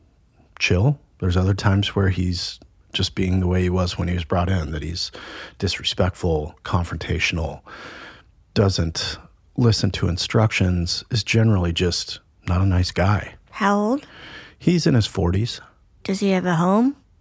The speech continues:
Speaker 1: Boggs is not homeless. He has a home. He's from a different state and had some issues in that state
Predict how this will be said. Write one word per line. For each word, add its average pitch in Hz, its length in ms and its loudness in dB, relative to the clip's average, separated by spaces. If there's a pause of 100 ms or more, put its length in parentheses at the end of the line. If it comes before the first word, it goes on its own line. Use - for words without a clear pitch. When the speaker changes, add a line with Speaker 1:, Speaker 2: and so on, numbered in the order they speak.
(180)
Speaker 1:
Boggs 139 460 2 (100)
is 113 200 4
not 135 200 6
homeless. 101 460 0
He 117 160 4
has 117 280 6
a 117 60 6
home. 101 480 2 (540)
He's - 220 0
from 120 240 4
a 127 40 4
different 113 380 0
state 92 500 0
and 95 220 4
had 101 220 2
some 104 180 0
issues 104 440 2
in 98 100 2
that 90 220 2
state 90 400 0